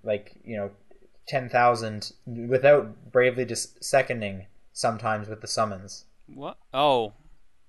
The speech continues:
Speaker 2: Oh, yeah, 'cause you're doing it per enemy.
Speaker 1: What?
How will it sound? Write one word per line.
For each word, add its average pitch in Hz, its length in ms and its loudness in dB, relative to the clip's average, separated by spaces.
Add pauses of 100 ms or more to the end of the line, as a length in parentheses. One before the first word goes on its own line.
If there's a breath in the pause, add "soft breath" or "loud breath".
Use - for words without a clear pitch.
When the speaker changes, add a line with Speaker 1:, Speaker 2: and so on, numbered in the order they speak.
(160)
Speaker 2:
Oh, 156 180 6
yeah, 156 220 6
'cause 139 180 -8
you're 135 100 -4
doing 131 200 -6
it 120 100 -12
per 120 220 -8
enemy. 107 400 -10 (2500)
Speaker 1:
What? 127 380 -2